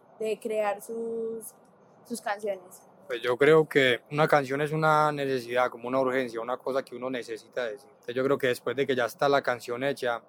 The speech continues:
Speaker 2: de cierta manera sí, sí queda muy claro cuáles son las prioridades como de Alcohólicos, que por mucho que uno pueda hablar en una canción de una fiesta o un parche entre panas, pues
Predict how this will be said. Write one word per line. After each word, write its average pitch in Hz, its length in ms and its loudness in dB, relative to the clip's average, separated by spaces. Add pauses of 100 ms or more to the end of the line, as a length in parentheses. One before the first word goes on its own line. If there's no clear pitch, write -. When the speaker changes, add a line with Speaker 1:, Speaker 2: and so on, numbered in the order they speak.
(120)
Speaker 2:
de 120 80 -14
cierta 120 240 -2
manera 120 280 0
sí, 123 120 -4 (200)
sí - 180 -18
queda 127 200 0
muy 127 200 -6
claro 113 460 -2 (320)
cuáles 127 280 2
son 127 160 -2
las 123 160 0
prioridades 117 540 -2
como 117 220 -10
de 113 80 -2
Alcohólicos, 110 640 -6
que 101 200 -10 (580)
por 113 120 -4
mucho 120 180 -4
que 131 80 -2
uno 135 160 0
pueda 139 240 6
hablar 135 240 4
en 139 80 -2
una 139 160 -2
canción 123 260 -4
de 127 60 -10
una 131 300 0
fiesta 135 440 -2
o 127 40 0
un 120 120 -8
parche 139 300 0
entre 123 160 -4
panas, 135 360 -2
pues 107 300 -10